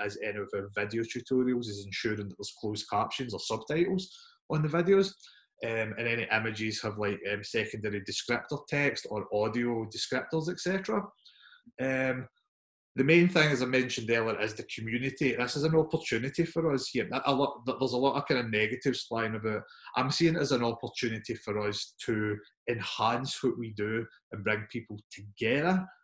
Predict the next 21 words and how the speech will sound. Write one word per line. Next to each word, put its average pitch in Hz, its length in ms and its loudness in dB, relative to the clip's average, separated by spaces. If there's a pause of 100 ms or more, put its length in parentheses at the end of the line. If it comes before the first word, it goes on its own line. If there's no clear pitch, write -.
(160)
as 139 200 4
opposed 139 420 2
to 117 60 -2
drive 107 320 0 (100)
wedges. 101 520 -6 (640)
When 131 120 4
it 131 100 -2
comes 170 220 6
to 180 80 2
digital 131 560 0
learning, 127 420 -2 (500)
we, 127 380 -2
we've 139 200 4
got 147 220 6
to 160 100 2
assume 131 580 0 (100)
that 117 140 -4
students 113 440 -4
have 104 120 -2
access 107 680 0
to 104 320 0